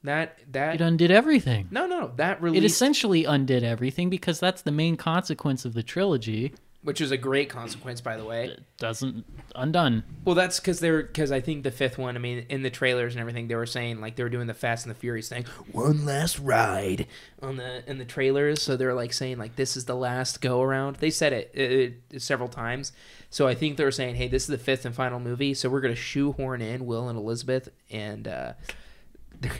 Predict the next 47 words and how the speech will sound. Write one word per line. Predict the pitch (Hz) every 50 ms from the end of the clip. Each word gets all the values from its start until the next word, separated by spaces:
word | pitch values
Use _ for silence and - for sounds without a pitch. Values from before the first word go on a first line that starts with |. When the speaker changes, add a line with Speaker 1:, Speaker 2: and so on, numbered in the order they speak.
| - - - - -
Speaker 1:
they're | 117 123
literally | 123 123 127 120 123 117 117 107
in | - 120 117 117
it | 110 - - _ -
for | - 123 104
a | 113
combined, | - 117 117 123 104 101 101 95 - -
I'm | 110 110 113
not | 113 110 110
joking, | 107 120 110 95 - 101 104 107 - -
a | 120 117
combined | - - 120 117 120 127 110 104 107 110 110 110 -
minute | - 117 113 110 107 113 - -
and | 117
a | 107 107
half. | - - 101 - - - - - _ - - - - - - -
Um, | - 143 135 135 131 127 123 120 - - -
but | 147 151 143
we'll | 160 175 170
see | - - 139 120
what | 113 104 117
happens. | 101 92 - - 104 104 - - - -
We'll | 170 170
see. | - - 131 123 123 - -
I, | 131 139 143 147 - - 147
I | 151
think | 147 - 180 170 165 165 - - 185 -
there's | 143 143 135 135 127 123
a | 117
lot | 127 127 127 123 120 123 127
of | 131 120
different | 131 127 - 123 120
places | 127 123 117 117 120 113
this | 117 113 113
franchise | - 123 120 120 120 120 110 113 -
can | - 113
go. | 120 120 117 113 110 -
I'm | - 127 123 123
disappointed | 139 135 - - 120 - - 123 123 120 120 117
that | 120 117 110 -
they're | 117 113 110 104 - _ _ _ _ _ _ _ _ _
going | _ 131 123 123 120 120
away | 117 117 113 117
from | 117 120 117
Johnny | 117 117 113 113 113
Depp | 107 113 107 107 107 -
and | 107 107 104